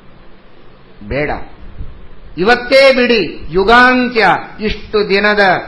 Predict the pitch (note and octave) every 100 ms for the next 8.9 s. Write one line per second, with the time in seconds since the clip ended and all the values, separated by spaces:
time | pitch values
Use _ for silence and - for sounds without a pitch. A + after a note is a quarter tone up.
0 | - - - - - E3+ G3+ A3+ B3+ B3+
1 | A3 A#3 C4+ - - - A3+ C4 C4 G#3+
2 | B3+ C4 C4+ C4+ B3 B3 C4+ C4+ C4+ B3
3 | B3 A#3 A#3 B3 D4 C4+ - A#3 A3 A#3
4 | B3 B3 - - - - - D3 D3 D3+
5 | F3 G3+ F3+ D#3+ D#3 F3+ F#3 F#3+ F#3+ F#3
6 | D3+ A#2+ A2+ - - - - C#3 E3+ E3+
7 | D#3+ D#3 D#3+ C#3+ C#3+ D#3 G3+ F#3 E3+ D#3+
8 | D#3+ E3+ E3+ - C3+ C3+ - G2+ -